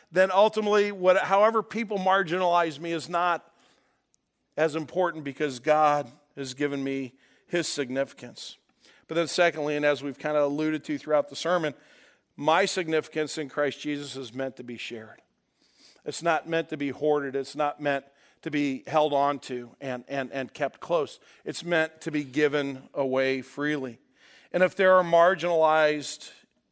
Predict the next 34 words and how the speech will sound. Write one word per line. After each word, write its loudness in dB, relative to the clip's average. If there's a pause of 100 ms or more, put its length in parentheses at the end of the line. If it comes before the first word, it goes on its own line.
(120)
in -6
my 4
community, -6 (760)
if -6
there 6
are 4
people 0
that 4
live 4
around 2
me -2
that 2
feel 2
as 0
if -4
they're 2
insignificant, -4 (380)
one 4
of 0
the 2
opportunities -2
I 4
have -10 (420)
through -4
the -2
gospel 0
of -8
Jesus -8
Christ -2
is -10
to -12
share -2
the -6
love 2